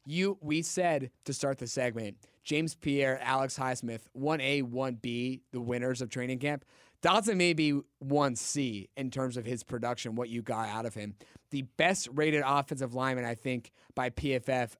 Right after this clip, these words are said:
out of the whole preseason, if not top five. I mean, the guy just plays with such an extra level. It's, it's such a comforting thing to know because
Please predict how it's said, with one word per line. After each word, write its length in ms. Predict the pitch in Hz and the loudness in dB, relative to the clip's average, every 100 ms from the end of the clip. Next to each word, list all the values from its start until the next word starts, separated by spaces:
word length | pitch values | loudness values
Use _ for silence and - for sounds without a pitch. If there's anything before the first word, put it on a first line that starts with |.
| - | -2
out 120 | 131 | 0
of 80 | 120 | 0
the 80 | |
whole 260 | 117 131 131 | -2 0 0
preseason, 840 | 117 135 131 113 127 131 113 98 98 _ - - | -2 -4 -4 -4 -4 -4 -4 -10 -12 _ -20 -12
if 280 | - 160 - | 0 2 2
not 300 | 143 147 135 | 2 2 2
top 260 | - 135 123 | -2 -2 -2
five. 500 | - 131 123 107 101 | -2 0 0 -4 -8
I 80 | - | -6
mean, 220 | 131 123 120 | -4 -2 -4
the 80 | |
guy 280 | 127 143 151 | 0 2 2
just 240 | 135 127 - | 0 -4 -8
plays 460 | - 127 117 110 | -2 0 0 -4
with 120 | 120 117 | -8 -8
such 360 | - 147 127 | -4 -4 -4
an 80 | 123 - | -8 -10
extra 340 | 113 - 120 | -10 -6 -6
level. 560 | 98 98 110 127 143 160 _ _ _ _ _ _ _ | -6 -8 -4 0 0 -4 _ _ _ _ _ _ _
It's, 400 | 135 123 - - - | -2 -2 -4 -8 -4
it's 160 | 139 - | -4 0
such 240 | 151 139 | 0 2
a 220 | 156 139 - _ - | 4 4 0 _ -6
comforting 500 | 131 123 131 123 110 | -6 -4 -4 -4 -6
thing 220 | 120 113 | -6 -6
to 120 | 113 | -4
know 280 | 110 110 123 | -4 0 -2
because 540 | 127 120 117 110 101 | -2 -4 -4 -4 -6